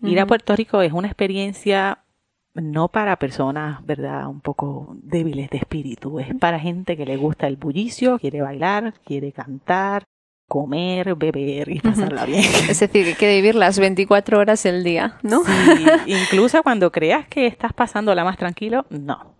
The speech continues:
Speaker 1: Estás en un área, por ejemplo, hay bosque y
Speaker 2: Ujú.
Speaker 1: hay miles de cosas para ver.
Speaker 2: Que la vida se vive intensamente y, mm,
Speaker 1: Sí.
Speaker 2: felizmente, ¿no?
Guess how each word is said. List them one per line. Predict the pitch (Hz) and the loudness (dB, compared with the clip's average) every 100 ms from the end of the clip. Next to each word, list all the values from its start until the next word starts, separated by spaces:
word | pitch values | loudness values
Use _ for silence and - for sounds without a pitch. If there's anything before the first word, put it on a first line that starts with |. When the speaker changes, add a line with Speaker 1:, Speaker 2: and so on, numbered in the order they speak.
| - | -20
Speaker 1:
Estás | 135 - 151 147 | -18 -6 -4 -2
en | 160 | -2
un | 151 156 | -2 -2
área, | 156 156 143 127 - | -2 0 0 -2 -6
por | 139 | -8
ejemplo, | 131 151 147 131 | -8 -8 -6 -4
hay | |
bosque | 131 170 - - - - | 2 2 2 -6 -8 -6
y | - 131 - - | -6 -8 -10 -4
Speaker 2:
Ujú. | 196 214 214 254 294 | 2 2 2 0 0
Speaker 1:
hay | 165 | -2
miles | 175 147 | -2 -2
de | 143 | -2
cosas | 143 139 143 | -2 -4 -4
para | 143 143 | -6 -6
ver. | 143 151 - - - | -8 -10 -14 -20 -6
Speaker 2:
Que | 196 | 0
la | 175 | 2
vida | 180 185 196 | 2 2 2
se | - 190 | 4 4
vive | 190 185 190 | 4 2 2
intensamente | - 196 190 185 - 180 180 190 233 247 226 | 0 -2 0 -2 -2 -2 0 0 0 2 2
y, | 190 175 175 | 2 0 -2
mm, | 180 180 | -2 -4
Speaker 1:
Sí. | 185 165 | -2 0
Speaker 2:
felizmente, | - 214 220 208 185 175 180 226 | 2 2 2 2 0 0 -2 4
¿no? | 277 | 4